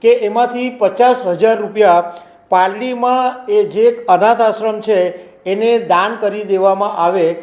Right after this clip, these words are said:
અને દોઢ લાખ રૂપિયાની રકમ છે એ હાઈકોર્ટનું જે લીગલ એઇડ ઓથોરિટી છે એની અંદર જમા કરાવી દેવામાં આવે.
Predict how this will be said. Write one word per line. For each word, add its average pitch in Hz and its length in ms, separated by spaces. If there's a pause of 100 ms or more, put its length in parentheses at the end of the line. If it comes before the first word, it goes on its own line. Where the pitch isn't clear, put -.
(260)
અને 220 320
દોઢ 196 460
લાખ 214 240
રૂપિયાની 208 420
રકમ 190 340
છે 180 200 (460)
એ 214 160
હાઈકોર્ટનું 226 1000 (240)
જે 220 180
લીગલ 202 480 (160)
એઇડ 220 220
ઓથોરિટી 214 640
છે 180 380 (360)
એની 214 300
અંદર 214 380
જમા 180 380
કરાવી 185 400
દેવામાં 170 560
આવે. 143 300